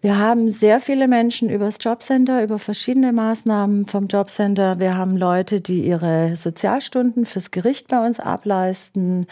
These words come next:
Wir haben auch Leute, über, die übers Sozialamt direkt kommen, Menschen mit psychischen Problemen. Und, ähm, dann haben wir Bundesfreiwilligendienstleistende.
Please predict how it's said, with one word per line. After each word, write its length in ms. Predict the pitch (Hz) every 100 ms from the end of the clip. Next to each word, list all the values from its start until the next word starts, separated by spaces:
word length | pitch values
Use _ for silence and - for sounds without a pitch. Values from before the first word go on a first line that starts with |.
| - - - -
Wir 160 | - 185
haben 260 | 185 190 196
auch 240 | 175 180
Leute, 420 | 170 160 180 214
über, 380 | - 175 165 160 170 - -
die 160 | 185
übers 300 | 170 170 175
Sozialamt 560 | 165 - 190 240 226 220
direkt 360 | 202 190 -
kommen, 360 | - 190 185 190
Menschen 380 | 175 180 - 170
mit 160 | 165
psychischen 560 | 165 214 226 233 - 202
Problemen. 720 | - 175 185 185 180 180 180 175 - - - - _
Und, 500 | 190 190 185 160 -
ähm, 460 | - 170 175 170 170
dann 220 | 185 185
haben 100 | 196
wir 80 | 185
Bundesfreiwilligendienstleistende. 2000 | 180 190 190 - 185 254 269 247 226 208 208 - 185 185 185 - 180 175 175